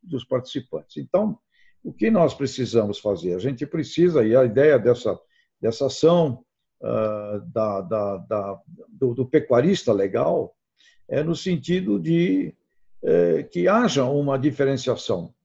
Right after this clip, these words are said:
Ao invés de falar do ilegal, o objetivo é falar do legal. E o que é que é o legal? É o camarada que tá absolutamente dentro da lei,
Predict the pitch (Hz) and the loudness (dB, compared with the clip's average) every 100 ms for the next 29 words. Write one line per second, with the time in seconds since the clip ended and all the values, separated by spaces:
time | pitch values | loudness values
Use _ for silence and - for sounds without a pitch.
0 | _ _ _ - 151 160 143 233 226 214 | _ _ _ -2 0 4 4 4 4 -2
1 | 123 123 117 110 135 165 143 107 147 202 | 0 2 4 2 4 6 6 4 2 2
2 | 123 85 _ _ _ _ _ - - - | 0 -4 _ _ _ _ _ -20 -10 -10
3 | 170 160 - 202 208 - 170 175 190 202 | -2 -2 0 2 0 2 0 0 2 4
4 | 190 165 170 185 - 220 - 151 131 104 | 4 4 2 2 -2 2 4 6 4 2
5 | 101 104 202 - 233 - 160 170 180 - | 0 2 0 -2 -2 0 0 0 0 -6
6 | 180 170 170 - 202 - 143 151 156 _ | -4 -4 -4 -8 -8 -4 -2 -2 -4 _
7 | _ _ _ 143 170 170 139 110 104 131 | _ _ _ 2 4 2 -2 -2 2 4
8 | 160 156 | 4 0